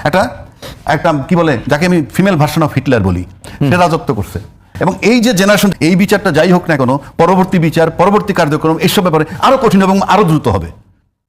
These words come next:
Speaker 1: It's a very
Speaker 2: তাকে, মানে, ফ্রি আনা থেকে শুরু করে তাকে বিচার, এই যে বিচারটা, অন্ততপক্ষে ন্যায় বিচারটা প্রতিষ্ঠা করার জন্য প্রক্রিয়াগত কি কি, আহ, দিক অবলম্বন করা যেতে পারে?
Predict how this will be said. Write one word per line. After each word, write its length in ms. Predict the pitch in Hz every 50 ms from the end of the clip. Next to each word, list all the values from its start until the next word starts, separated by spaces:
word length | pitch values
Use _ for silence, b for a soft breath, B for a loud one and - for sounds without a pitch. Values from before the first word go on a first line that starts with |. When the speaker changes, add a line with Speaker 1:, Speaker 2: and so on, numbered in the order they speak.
| - - -
Speaker 1:
It's 140 | 139 -
a 40 | 151
very 180 | 120 143 156 120
Speaker 2:
তাকে, 320 | - 131 139 - - 165
মানে, 200 | 151 147 143 143 127 104
ফ্রি 360 | 95 - - - 151 156 156
আনা 160 | 151 139 147 143
থেকে 220 | 143 147 - 147
শুরু 200 | - - 143 147
করে 160 | 143 143 120
তাকে 180 | 117 - 123 127
বিচার, 320 | 127 131 131 - 135 123 - - 104 101 - -
এই 80 | 113
যে 120 | 117 113 127
বিচারটা, 420 | 117 123 117 - 120 120 120 117 113 B B B B B B B
অন্ততপক্ষে 380 | 131 139 139 139 156 151 147 147
ন্যায় 180 | 117 113 127
বিচারটা 280 | 135 160 156 165 - 131
প্রতিষ্ঠা 360 | - 123 107 120 - - 120
করার 180 | 98 - 104 98
জন্য 200 | 92 98 101 101
প্রক্রিয়াগত 840 | - - 170 170 - - 165 175 160 151 151 151 156 151 139 - - - -
কি 80 | 143
কি, 320 | 123 - 156 151 143 127 107
আহ, 840 | 117 117 113 110 104 92 80 73 - - - - - - - -
দিক 140 | 107 123 101
অবলম্বন 360 | 110 101 110 110 104 104 110
করা 160 | 87 - 113 110
যেতে 240 | 101 107 101 98
পারে? 280 | - - 73 - 65 -